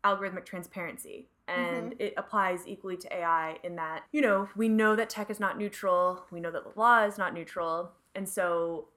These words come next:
Speaker 1: what processes are we gonna set up to actually examine these things? And so the big debate,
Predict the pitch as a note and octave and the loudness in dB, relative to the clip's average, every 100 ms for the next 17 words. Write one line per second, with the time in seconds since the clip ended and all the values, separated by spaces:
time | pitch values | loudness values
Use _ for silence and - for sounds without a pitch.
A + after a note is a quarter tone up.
0 | _ _ - G3 - - _ _ _ _ | _ _ 0 0 0 -6 _ _ _ _
1 | _ - A3 A3+ G#3+ - F#3+ F3+ - F3+ | _ 6 8 8 0 -6 -8 -6 -4 -4
2 | F#3 F#3 F3+ - E3+ D#3+ D#3+ - _ _ | -6 -8 -6 -4 -2 -2 -2 -6 _ _
3 | _ _ - G#3+ F3+ F3 - F#3 F3+ F3 | _ _ -12 0 4 2 0 -8 -6 -4
4 | E3+ E3+ - G#3+ G3 A3+ G#3 F3 - - | -6 -8 -6 -4 0 2 0 -4 -12 -16
5 | - - G#3 G#3 F#3+ F3+ F3+ G3+ G#3+ G#3 | -16 -10 -4 2 4 2 -2 0 0 0
6 | G3+ E3+ F#3+ - | -2 -4 -4 -10